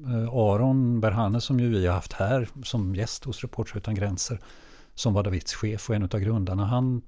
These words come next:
tyckte det här verkade farligt och han försökte verkligen övertyga alla andra om det också.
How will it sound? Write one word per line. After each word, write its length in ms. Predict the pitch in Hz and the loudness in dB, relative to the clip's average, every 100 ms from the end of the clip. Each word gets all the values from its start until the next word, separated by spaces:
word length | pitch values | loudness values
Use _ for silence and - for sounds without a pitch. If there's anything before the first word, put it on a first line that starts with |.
| - | -12
tyckte 360 | - 135 - 101 | -6 -6 -4 0
det 60 | 98 | 0
här 160 | 98 | 2
verkade 480 | 101 95 - 85 87 | 0 -2 -2 -2 -2
farligt 760 | - - 117 - 98 120 - 127 | -6 -4 -4 -2 -4 -4 -10 -6
och 160 | 120 95 | -2 -2
han 80 | |
försökte 420 | 104 - 113 - 113 | -2 -2 -2 0 -4
verkligen 280 | - 101 | -2 -2
övertyga 460 | 104 98 92 104 92 | 0 0 -2 -2 -2
alla 120 | 101 | 0
andra 240 | 98 90 92 | -2 -2 -2
om 120 | 95 | -2
det 120 | 90 | -2
också. 300 | 92 - | -4 -6